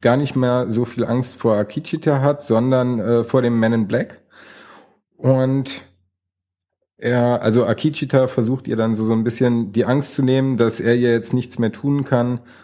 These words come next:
und, äh, fängt dir eigentlich von vorne an, seine ganze Geschichte zu erzählen. How convenient. Auch für uns ist das natürlich ganz nützlich zu <laughs> erfahren, wo er eigentlich herkommt und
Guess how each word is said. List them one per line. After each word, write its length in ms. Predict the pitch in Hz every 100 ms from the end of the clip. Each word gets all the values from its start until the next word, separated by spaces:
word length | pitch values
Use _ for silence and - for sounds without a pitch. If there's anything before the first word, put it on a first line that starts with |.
| _ _ -
und, 380 | 110 113 113 -
äh, 200 | 113 107
fängt 380 | - 131 127 127
dir 140 | 113
eigentlich 360 | 113 110 117 -
von 400 | 120 110 110 107 -
vorne 480 | - 120 110 110
an, 380 | 104 104 101 98 - _
seine 320 | - 101 107 101
ganze 320 | 104 110 104
Geschichte 640 | 104 - 113 - 95 90 -
zu 160 | -
erzählen. 540 | 92 87 - 92 95 131 - _ _ _ _ _ _ _ _ _ _ -
How 140 | 156
convenient. 680 | - 160 151 170 98 90 - - - -
Auch 160 | 160 185
für 160 | -
uns 220 | 220 269 156
ist 140 | 135
das 120 | 123
natürlich 360 | 123 107 110 95
ganz 240 | 117 110
nützlich 380 | 107 98 - 98
zu 80 | 117
<laughs> 260 | 104 - -
erfahren, 380 | - 120 107
wo 80 | 104
er 140 | 117 113
eigentlich 460 | 127 107 107 101
herkommt 500 | 107 101 - 110 113
und 300 | 104 107 107